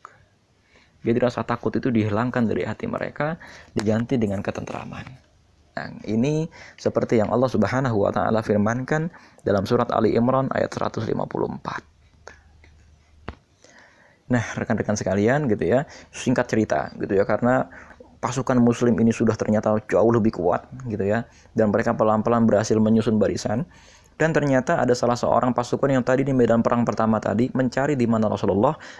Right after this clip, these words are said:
eh, ketemu, namanya Ka'ab bin Malik, ngelihat, "Tuh, itu Rasulullah masih hidup itu." Dia teriak, "Rasulullah masih hidup,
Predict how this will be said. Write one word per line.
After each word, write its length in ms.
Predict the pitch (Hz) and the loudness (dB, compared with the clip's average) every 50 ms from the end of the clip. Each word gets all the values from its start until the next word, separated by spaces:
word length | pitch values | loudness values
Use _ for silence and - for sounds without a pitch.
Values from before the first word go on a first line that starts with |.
| - _ | -10 _
eh, 160 | - 175 165 | -2 -2 0
ketemu, 480 | - 175 - 180 180 165 139 110 101 117 - _ - - - - - _ - | 0 0 0 0 2 2 2 0 -2 -4 -12 _ -20 -20 -20 -20 -20 _ -6
namanya 400 | - 104 92 87 95 107 127 127 | -4 -4 -2 -2 0 0 0 0
Ka'ab 240 | - - - - 120 | 0 -2 -4 -2 0
bin 160 | 120 131 127 | 0 0 0
Malik, 320 | 143 156 147 127 113 - - - | 0 0 0 0 -2 -2 -4 -2
ngelihat, 320 | 120 127 147 147 131 127 | 0 0 2 0 0 -2
"Tuh, 160 | - 127 - - - - - _ | -4 -6 -6 -8 -12 -20 -20 _
itu 120 | - - 214 208 | -6 -2 -2 -2
Rasulullah 320 | 202 - 208 214 214 214 | 0 0 0 2 2 4
masih 320 | 202 196 180 - 190 180 | 2 2 0 0 0 0
hidup 100 | 180 156 131 117 | 2 2 0 0
itu." 120 | - - - - _ _ _ _ _ _ _ _ _ _ _ - - | -2 -4 -12 -12 _ _ _ _ _ _ _ _ _ _ _ -20 -12
Dia 320 | - - 131 170 214 226 - | -8 -2 2 2 2 4 4
teriak, 320 | 254 247 240 196 - - - - - - - - - - - - | 4 4 4 4 2 -2 -10 -20 -20 -20 -20 -20 -20 -20 -8 -2
"Rasulullah 640 | - 175 214 254 254 - 262 254 254 247 254 247 | 0 2 2 2 4 4 4 6 6 6 6 6
masih 320 | 220 226 220 - 226 226 233 | 6 6 4 4 2 4 4
hidup, 140 | 226 175 | 4 2